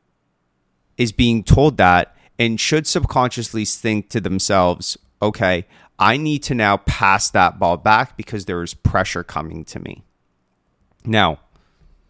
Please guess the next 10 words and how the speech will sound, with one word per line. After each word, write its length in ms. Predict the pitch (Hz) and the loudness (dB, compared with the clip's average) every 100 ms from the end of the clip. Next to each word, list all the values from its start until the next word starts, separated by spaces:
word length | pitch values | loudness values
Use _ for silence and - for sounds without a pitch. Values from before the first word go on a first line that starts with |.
| _ _ _ _ _ _ _ _ _ _ _ _ | _ _ _ _ _ _ _ _ _ _ _ _
I 80 | 104 | -2
get 260 | 95 101 92 | 2 2 0
it. 200 | 76 - _ - _ _ _ _ - | -2 -10 _ -20 _ _ _ _ 0
There 180 | 117 | 2
are 180 | 123 139 | 6 6
moves 380 | 143 131 131 117 | 6 4 4 4
that 200 | 117 101 | 2 2
you 100 | 110 | -4
can 200 | - 104 | -6 -6
use 400 | 92 92 92 | -4 -4 -6